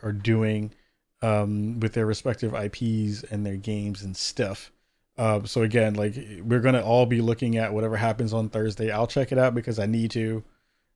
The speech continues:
uh, and figure out what's gonna happen in that space, 'cause it, just to be up abreast, uh, abreast of all the things that are happening. So hopefully something interesting will happen and come out of it. So we're gonna jump over.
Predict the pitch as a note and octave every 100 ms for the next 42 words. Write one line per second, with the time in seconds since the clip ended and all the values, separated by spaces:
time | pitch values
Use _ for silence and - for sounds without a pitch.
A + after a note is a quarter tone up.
0 | _ - A#2 G#2+ G2+ F#2+ F#2+ G#2+ A#2+ G#2
1 | B2 G#2+ G#2 G#2 G#2+ A2+ G#2 A2 G2+ G#2
2 | G#2 G#2 - G#2 G2+ - G#2 F#2+ F#2+ -
3 | A2+ G#2 A2+ G#2+ G2 F#2+ - G2 F#2 -
4 | _ G#2+ A#2 A2+ A2+ A2 G2+ G2 F#2+ G2+
5 | F#2 F2+ G2 G#2 F#2+ - G#2 A2+ G#2 G2+
6 | - _ _ - - - - C#3 B2 A2
7 | G#2+ - G#2 F#2+ F#2 G2 G2 F#2 F2+ _
8 | - G#2 G#2 G2 F2 E2+ - - _ -
9 | - E3 D#3 - _ - - _ _ _
10 | _ _ _ - D#3+ F3 D#3 F3 F3 F3
11 | E3+ E3+ E3